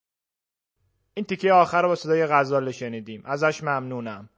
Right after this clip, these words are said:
امیدوارم که بیشتر این چند صدایی‌ها رو داشته باشیم که شما هم از صدای یک نواخت من توی خوندن بخش‌های توضیحات حوصلتون سر نره.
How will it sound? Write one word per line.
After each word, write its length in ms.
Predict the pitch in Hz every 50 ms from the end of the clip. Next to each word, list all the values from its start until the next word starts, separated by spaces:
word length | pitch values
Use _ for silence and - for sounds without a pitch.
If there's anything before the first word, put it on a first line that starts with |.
| _ _ _ _ _ _ _ _ _ -
امیدوارم 440 | 135 151 151 156 160 160 165 165 165
که 120 | 165 165
بیشتر 480 | 147 143 160 147 - - - 165 156 156
این 180 | 156 156 156 -
چند 360 | - - 147 147 147 147 143
صدایی‌ها 640 | - - 160 151 143 147 143 139 139 139 147 151 160
رو 100 | 160 156
داشته 380 | 156 143 139 - - - 160
باشیم 480 | 156 156 147 147 - 151 147 151 147 139
که 100 | - 135
شما 340 | 127 - 143 135 143 147 147
هم 100 | 147 139
از 140 | 135 135
صدای 400 | - - 139 131 131 147 147 147
یک 200 | 139 139 131 - -
نواخت 600 | 135 131 131 131 135 143 151 151 151 - - 156
من 480 | 143 139 139 139 143 143 143 143 143 135 -
توی 240 | - 135 139 143
خوندن 720 | 135 - - 135 127 127 127 123 131 135 139 139 139 135 131
بخش‌های 680 | 123 131 131 131 120 107 - - - 123 131 131 127 123
توضیحات 680 | - 131 131 127 123 127 127 120 123 139 143 147 143 -
حوصلتون 640 | 135 131 - 139 131 127 131 127 - 131 131 127 120
سر 300 | - - 123 120 120 117
نره. 500 | 120 117 113 107 104 101 98 101 104